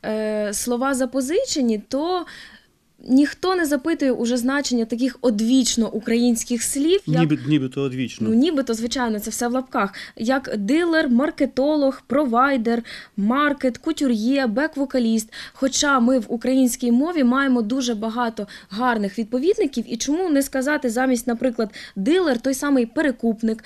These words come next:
Speaker 1: провайдер, той самий постачальник, маркет, магазин, кутюр'є, кравець? Чому не сказати бек-вокаліст, підспівувач? Адже це наша українська мова, і така,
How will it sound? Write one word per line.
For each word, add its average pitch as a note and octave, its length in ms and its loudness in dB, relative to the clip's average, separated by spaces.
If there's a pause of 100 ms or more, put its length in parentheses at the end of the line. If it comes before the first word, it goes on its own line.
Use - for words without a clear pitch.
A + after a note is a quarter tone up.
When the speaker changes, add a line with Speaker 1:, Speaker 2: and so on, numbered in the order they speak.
(280)
Speaker 1:
провайдер, C4+ 600 0
той D4 200 -2
самий D4 340 0
постачальник, G#3+ 840 -4 (100)
маркет, B3 520 -2
магазин, A#3 600 0
кутюр'є, D4+ 680 -2
кравець? A#3+ 600 -2 (240)
Чому F4+ 220 -2
не F4 80 0
сказати C#4+ 460 -2
бек-вокаліст, C4+ 720 -2
підспівувач? A3 680 -4
Адже C#4 260 -2
це D#4+ 200 -4
наша D4 300 -2
українська C4+ 380 -2
мова, D#4 360 0
і A#3+ 160 -4 (280)
така, C#4+ 420 -2